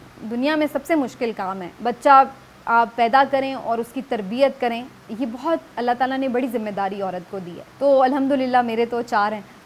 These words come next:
तो माशाल्लाह, अ, उन सब की, अ, अच्छी तरबियत पे मेरा बहुत focus रहता है, होना चाहिए। तो मेरी prime responsibility मैं आज भी समझती हूँ कि as a mother, अ, ज़्यादा टफ हैं, उनके साथ मुझे जो पूरा एक time spend करना है, उनके मामलात दुरुस्त रखने हैं, उनका एक निज़ाम ज़िंदगी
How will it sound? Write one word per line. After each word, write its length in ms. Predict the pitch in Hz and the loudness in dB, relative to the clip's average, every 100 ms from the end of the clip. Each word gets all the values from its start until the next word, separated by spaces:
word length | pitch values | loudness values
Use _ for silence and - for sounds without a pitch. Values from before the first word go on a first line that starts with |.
| - 262 | -6 -2
तो 100 | 262 | 2
माशाल्लाह, 1400 | 262 294 311 269 254 240 220 202 - - 214 214 214 208 | 2 4 4 6 6 6 2 -2 -12 -8 -6 -4 -6 -8
अ, 40 | - | -6
उन 120 | 262 | -4
सब 260 | 269 294 233 | 0 -2 -2
की, 300 | 302 302 285 | -4 -4 -4
अ, 60 | - - - - - | -8 -16 -20 -16 -8
अच्छी 480 | 233 240 254 - 311 | -4 -4 -4 -2 0
तरबियत 440 | 277 240 262 269 | 0 2 0 0
पे 120 | 277 | 0
मेरा 220 | 254 247 240 | 0 0 0
बहुत 220 | 233 233 | -2 -4
focus 520 | - 214 254 254 - - | -6 -4 -2 -4 -10 -10
रहता 260 | 226 214 240 | -8 -2 -2
है, 120 | 226 | -2
होना 240 | 220 240 254 | -4 -6 -2
चाहिए। 360 | 240 220 202 - - - 262 | -2 -4 -8 -12 -20 -12 -6
तो 80 | |
मेरी 280 | 277 302 330 | -2 0 0
prime 360 | 311 294 311 311 | 2 2 2 0
responsibility 720 | 311 - 269 277 277 285 294 | -2 -4 -4 -2 -4 -2 -2
मैं 100 | 277 | 0
आज 160 | 254 | 0
भी 140 | 247 294 | 0 -4
समझती 420 | 262 233 226 262 | -4 -8 -8 -8
हूँ 120 | 240 | -8
कि 300 | 240 233 208 175 - - - - | -4 -4 -4 -6 -16 -20 -20 -4
as 100 | 254 | 0
a 40 | 262 | 2
mother, 220 | 277 269 | 4 6
अ, 400 | 302 269 160 233 | 6 4 0 -2
ज़्यादा 500 | 214 226 262 233 185 - - - | 0 2 4 4 2 -8 -8 2
टफ 240 | 262 262 | 2 2
हैं, 280 | 247 202 196 | -2 -6 -6
उनके 340 | 240 240 285 294 | -8 -4 -2 0
साथ 240 | 254 247 254 | 2 2 0
मुझे 220 | 247 262 | -4 -4
जो 100 | 262 | -4
पूरा 240 | 240 277 | -2 0
एक 140 | 262 226 | 0 -2
time 200 | 220 240 | -4 -6
spend 340 | - 233 240 | -8 -8 -6
करना 220 | 240 226 | -6 -6
है, 60 | 220 | -8
उनके 180 | 226 240 | -8 -6
मामलात 420 | 220 214 214 220 | -6 -4 0 0
दुरुस्त 320 | 214 247 - | -2 -6 -4
रखने 300 | 214 202 214 | -4 -4 -10
हैं, 120 | 214 | -10
उनका 300 | 202 214 220 | -10 -8 -4
एक 160 | 226 208 | -4 -4
निज़ाम 400 | 220 208 208 240 | -4 -4 -2 -2
ज़िंदगी 480 | 240 226 220 240 | -2 -2 -4 -4